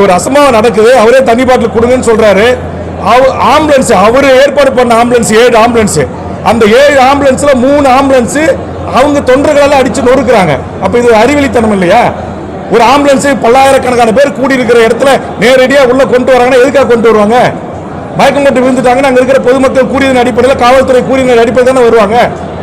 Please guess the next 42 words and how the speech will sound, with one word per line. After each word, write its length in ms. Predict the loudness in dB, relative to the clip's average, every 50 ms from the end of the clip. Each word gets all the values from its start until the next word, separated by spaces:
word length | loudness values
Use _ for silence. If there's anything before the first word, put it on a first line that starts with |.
| -6 -4
அப்ப 120 | -2 0 0
அந்த 160 | 0 0 0
வா-, 340 | 2 2 2 2 2 0 0 0
அவர் 200 | 0 0 0 0 -2 0
டிரைவரை 320 | 0 2 2 2 2 2 2 0
வாயை 160 | 2 2 2 2
அடிச்சு 220 | 0 0 -2 -2 0
உடைக்கிறீங்க. 400 | 0 0 2 0 0 0 0 -2 -2 -4 -6 -8 -12 -12 -12 -12 -12 -8 -4
ஒரு 160 | -2 -2 0 0 0
பெண்ணை 260 | 0 2 2 2 2 2 2
வந்து 160 | 2 2 2 2 0 -2 -4 -2
மயக்கம் 280 | 0 0 2 2 0 0
போட்டு 140 | 2 2 0
விழுந்து 200 | 0 0 0 -2 -2
மிரிச்சு 260 | -2 -2 -2 0 0 2
அவர் 180 | 2 4 2 2
உள்ளாரத 300 | 2 2 2 2 2 0 0 0
பூரா 140 | 0 -2 0 -2
கீஞ்சு 200 | -2 -2 -2 0 0
போச்சு. 240 | 0 0 0 -2 -6 -6 -8 -12 -12 -6 -4 -2
அந்த 140 | 0 2 2 2 2
ஆம்புலன்ஸ் 320 | 2 0 0 -2 -2 -2 0
டிரைவர் 240 | 2 2 2 4 4 2
அவருடைய 340 | 2 2 2 0 2 2 0 0 -2 -6 -10 -6 -2
சட்டையை 260 | -2 -2 0 0 -2 0 0
கழட்டி 240 | 0 0 0 -2 -4
கொடுத்துட்டு 360 | -4 -4 -4 -4 -4 -4 -2 0
போய் 200 | 0 2 2 2 2
இறக்கிட்டு 380 | 2 0 0 -2 -2 0 0 0
ரெண்டாவது 280 | 0 2 2 2 2 2
ரவுண்டு 200 | 2 2 2 2 2
வராரு. 240 | 2 2 2 2 0 -2 -6 -10 -12 -10 -4 -2
அவரை 180 | 0 2 2 2 2 0
போய் 200 | 0 0 0 0
சட்டை 180 | 0 0 2 2
இல்லாம 200 | 2 2 2 2 2
எப்படி 320 | 2 2 0 2 2 2 2
ஆம்புலன்ஸ் 280 | 2 2 0 0 0 0 0
டிரைவர் 220 | 2 2 2 2 2
அவரை 140 | 2 2 2
போட்டு 180 | 2 0 0 0
அடிக்கிறீங்க? 340 | 0 0 0 -2 0 -2 -2